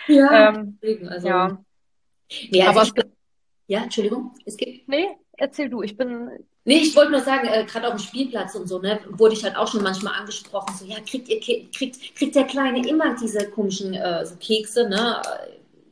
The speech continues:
Speaker 1: so, so hier Leibniz-Kekse?“ Und dann sage ich, „Ja, nee, immer nicht, ne, ich biete ja auch Snack-Alternativen an.“ Also, ne, jeder, der meine Story ein bisschen, äh, verfolgt, zum Beispiel sieht,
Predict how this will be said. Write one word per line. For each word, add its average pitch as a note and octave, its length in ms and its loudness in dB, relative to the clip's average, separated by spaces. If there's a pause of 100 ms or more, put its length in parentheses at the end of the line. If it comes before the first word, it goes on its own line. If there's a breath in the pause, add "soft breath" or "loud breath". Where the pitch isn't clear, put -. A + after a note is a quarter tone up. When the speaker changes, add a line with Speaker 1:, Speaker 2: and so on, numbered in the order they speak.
(120)
Speaker 1:
so, - 240 -20
so - 100 -20
hier F#3+ 200 -2
Leibniz-Kekse?“ A3 800 2
Und B3 80 -8 (280 loud breath)
dann F#3+ 160 2
sage F#3+ 260 2
ich, F3 100 -6
„Ja, E3+ 120 0
nee, F#3+ 200 2
immer F#3+ 280 2
nicht, A3 280 2
ne, F3+ 100 -2
ich F#3+ 180 -6
biete - 180 -6
ja - 120 -2
auch - 60 -12
Snack-Alternativen F#3+ 1040 -2
an.“ E3+ 260 -8
Also, E3+ 220 -6
ne, G#3+ 280 2
jeder, A3 260 6
der G3 300 0
meine F#3 220 -6
Story G#3 380 -6
ein G#3 80 -8
bisschen, F#3+ 340 -12
äh, F3+ 300 -12
verfolgt, G3 560 2
zum A3+ 100 -4
Beispiel G#3 380 -2
sieht, A#3+ 280 -10